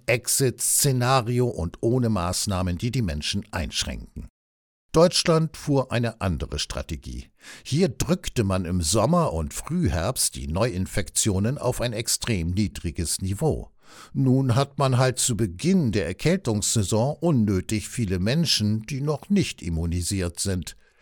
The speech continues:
Das ist ein Problem mit Ansage, das jedoch auch nicht davon ablenken kann, dass die Sterbezahlen,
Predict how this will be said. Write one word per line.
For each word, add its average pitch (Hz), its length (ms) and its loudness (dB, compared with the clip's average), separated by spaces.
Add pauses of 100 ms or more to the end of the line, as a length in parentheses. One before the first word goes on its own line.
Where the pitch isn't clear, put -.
(400)
Das - 240 2
ist - 300 -2
ein 131 160 0
Problem 127 360 2
mit 117 240 -2
Ansage, 110 600 4
das - 280 -2
jedoch 117 360 0
auch 151 340 2
nicht 123 300 -2
davon 110 440 0
ablenken 107 600 -2
kann, 104 240 0
dass 85 220 -2
die 78 160 -6
Sterbezahlen, 117 1000 0